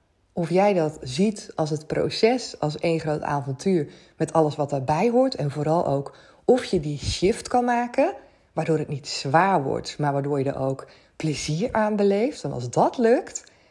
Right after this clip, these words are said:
ja, dan kan je het dus wel volhouden tot het einde. En dat niet alleen, dan wordt die reis dus ook leuk. Dan geniet jij dus ook van die reis. En daarvoor is het bedoeld, hè? Ontdekken, jezelf ontdekken, nieuwe dingen uitproberen, nieuwe dingen ervaren.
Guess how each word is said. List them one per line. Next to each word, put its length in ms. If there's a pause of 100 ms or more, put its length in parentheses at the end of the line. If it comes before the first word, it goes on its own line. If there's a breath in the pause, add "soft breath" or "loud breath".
(140 soft breath)
ja, 180
dan 180
kan 160
je 60
het 100
dus 160
wel 340 (260 loud breath)
volhouden 640
tot 180
het 140
einde. 380
En 140
dat 140
niet 180
alleen, 640 (320 loud breath)
dan 200
wordt 200
die 160
reis 540
dus 220
ook 220
leuk. 420 (380 soft breath)
Dan 140
geniet 380
jij 200
dus 200
ook 220
van 180
die 180
reis. 380
En 100
daarvoor 340
is 80
het 160
bedoeld, 440
hè? 220 (840 loud breath)
Ontdekken, 640
jezelf 500
ontdekken, 500
nieuwe 260
dingen 300
uitproberen, 840
nieuwe 240
dingen 280
ervaren. 680